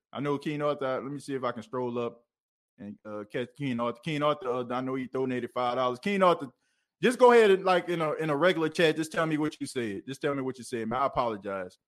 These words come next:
But I know you donated five dollars. So, Keen Arthur, if you can repeat, uh, your comment so I can acknowledge that, you know what I'm saying? I, I would appreciate that.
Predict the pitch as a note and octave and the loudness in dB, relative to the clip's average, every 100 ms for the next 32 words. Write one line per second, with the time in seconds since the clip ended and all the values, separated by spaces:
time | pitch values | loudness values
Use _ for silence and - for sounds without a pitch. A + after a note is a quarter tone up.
0 | _ C3 D#3 E3 D3+ D3 C#3 B2+ B2 A#2+ | _ 2 4 4 2 2 2 0 -2 -4
1 | A#2+ A2+ A2 A#2 A2+ D3+ D3 C#3+ C#3 C3+ | -2 -2 -4 -8 -8 -2 0 0 0 -4
2 | D3+ C#3+ C3 B2 - E3 D3+ _ _ _ | -6 -6 -2 -4 -4 -8 -10 _ _ _
3 | - C3 B2 A2+ C#3+ C#3 C3+ C3+ - B2 | -6 -4 -2 -2 -2 0 -2 -4 -8 -10
4 | B2 B2+ B2 A#2 A2+ B2+ C3+ C3 A2+ B2+ | -6 -4 -4 -8 -6 -2 -2 -2 -2 -2
5 | B2 - _ _ _ - A#2 A#2 B2 A#2+ | -4 -8 _ _ _ -14 -12 -10 -8 -8
6 | A2+ - A2 F2+ A#2 A2+ A2 G#2 B2 G#2+ | -10 -8 -4 -2 -4 -4 -6 -8 -10 -10
7 | F#2+ F#2 F#2 F2 | -10 -12 -12 -14